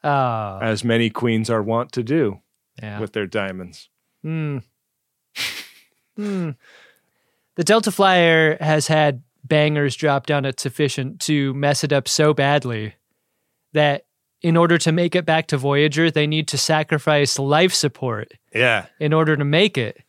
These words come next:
Speaker 1: And this is a trade that Janeway is almost enthusiastic about making.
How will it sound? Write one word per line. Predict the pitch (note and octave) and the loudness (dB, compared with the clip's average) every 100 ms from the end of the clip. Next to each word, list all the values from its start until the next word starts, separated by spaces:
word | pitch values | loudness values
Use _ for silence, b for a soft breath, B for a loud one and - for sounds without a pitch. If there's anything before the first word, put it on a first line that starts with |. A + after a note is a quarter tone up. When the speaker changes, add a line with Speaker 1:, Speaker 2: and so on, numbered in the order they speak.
| b b | b b
Speaker 1:
And | E3 F#3+ | 2 2
this | G#3+ | 4
is | A#3 | 2
a | G3 | 0
trade | - G3 F3+ | 2 4 4
that | D#3+ | 2
Janeway | - E3 D#3+ D#3 D3+ D3+ | 2 2 2 4 2 4
is | E3 D#3 | 2 2
almost | F#3+ D#3+ D3+ - | 2 2 2 0
enthusiastic | F#3+ D#3 D#3+ D#3+ D3+ C#3+ C#3 - C3+ | -4 0 2 2 2 2 0 -2 -6
about | C#3+ C3 | -4 -4
making. | C3 A#2+ A#2 A2 | -4 -8 -8 -4